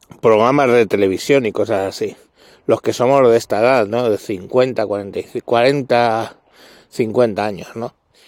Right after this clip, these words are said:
Y yo lo que me pregunto, bueno, pues lógicamente, ¿qué es lo que van a recordar nuestros hijos cuando lleguen a esa edad? Y lamentándolo mucho, pues <laughs> recordarán,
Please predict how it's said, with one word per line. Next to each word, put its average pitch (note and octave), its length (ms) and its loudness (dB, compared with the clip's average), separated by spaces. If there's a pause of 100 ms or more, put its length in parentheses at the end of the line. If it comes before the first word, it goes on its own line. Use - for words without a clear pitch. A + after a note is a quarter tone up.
(1000)
Y E3+ 1000 4
yo F3 260 6
lo F3 160 6
que D3 60 4
me B2+ 160 4
pregunto, D3 420 4
bueno, D#3+ 240 4
pues C3 180 4
lógicamente, C#3+ 760 2 (340)
¿qué C3+ 240 4
es C#3+ 120 0
lo D3 180 2
que C3+ 80 2
van C3 160 2
a C3 100 0
recordar C#3 480 2
nuestros C#3+ 400 -4
hijos D#3 440 -2 (580)
cuando A2+ 300 2
lleguen C#3 320 2
a A2 80 0
esa F#2+ 200 -6
edad? D3 220 0 (920)
Y C3+ 180 4
lamentándolo A#2+ 680 4
mucho, D3 320 2
pues D#3 420 6 (180)
<laughs> - 80 -8
recordarán, B2 1080 2